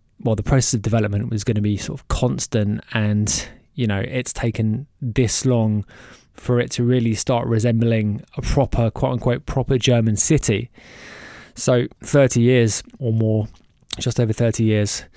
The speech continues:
for it to kinda feel like somewhere which is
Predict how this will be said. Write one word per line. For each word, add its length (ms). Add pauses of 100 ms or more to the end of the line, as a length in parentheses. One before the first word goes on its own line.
(440)
for 220
it 100
to 120
kinda 440
feel 560
like 380
somewhere 560
which 260
is 400